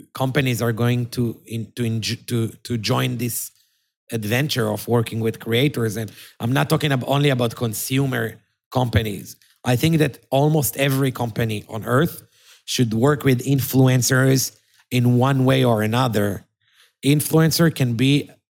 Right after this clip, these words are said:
a person that has a blog about programming,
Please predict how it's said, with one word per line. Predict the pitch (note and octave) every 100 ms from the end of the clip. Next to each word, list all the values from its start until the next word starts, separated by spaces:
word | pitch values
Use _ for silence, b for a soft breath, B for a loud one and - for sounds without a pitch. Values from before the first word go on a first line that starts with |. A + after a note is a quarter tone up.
| -
a | A2+
person | - C#3 C3+ D3+ B2+
that | A2+
has | C3 B2
a | B2
blog | A2 A#2+ A#2 C3+ B2+ b b b b b A#2+
about | A2 A#2 A#2 G#2 - -
programming, | C3 C3 C3 C#3+ C3+ C3+ C3+